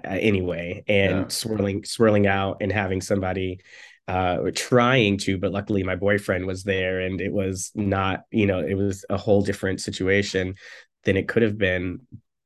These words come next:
Speaker 1: But there's so much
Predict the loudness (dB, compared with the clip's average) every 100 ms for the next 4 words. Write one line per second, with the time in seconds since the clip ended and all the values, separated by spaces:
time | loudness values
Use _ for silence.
0 | _ _ _ 2 2 4 0 0 -10 _
1 | _ _ _ _ _ _ _ _ -20 -20
2 | _ _ _ _ _ _ _ _ _ _
3 | _ _ _ _ _ _ _ _ _ 2
4 | 4 4 2 4 6 6 2